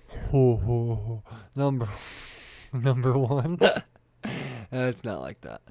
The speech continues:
Uh, <laughs>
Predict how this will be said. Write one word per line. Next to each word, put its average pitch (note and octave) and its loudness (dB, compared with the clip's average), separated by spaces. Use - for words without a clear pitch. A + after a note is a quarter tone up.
Uh, A2+ 2
<laughs> F3+ -2